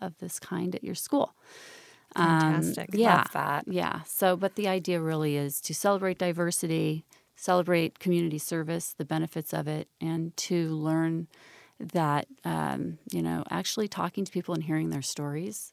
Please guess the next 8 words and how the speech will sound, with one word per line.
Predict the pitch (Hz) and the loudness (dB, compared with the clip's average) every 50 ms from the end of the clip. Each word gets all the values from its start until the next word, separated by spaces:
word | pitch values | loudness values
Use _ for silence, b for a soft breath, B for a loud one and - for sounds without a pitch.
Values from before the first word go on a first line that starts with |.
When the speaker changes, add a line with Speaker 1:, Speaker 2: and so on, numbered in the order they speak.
| _ _ - | _ _ -6
Speaker 1:
is | - 190 185 165 135 165 | -2 0 0 0 0 -2
Speaker 3:
Mm-hmm. | 175 165 160 165 160 | -2 -2 -2 -4 -4
Speaker 1:
really | 165 180 190 196 190 185 175 170 - | -2 0 2 4 4 4 2 0 -2
important | - 156 147 - - 160 156 - - 156 | -4 -6 -6 -4 -4 -4 -4 -4 -6 -6
to | - - 156 | -6 -6 -6
the | 139 143 | -6 -6
human | 147 - 156 151 151 151 139 - | -4 -2 -2 0 0 -2 -4 -6
experience. | - 147 - - - - 156 147 135 - - - - - - | -10 -14 -16 -14 -10 -8 -6 -6 -6 -8 -8 -10 -12 -14 -14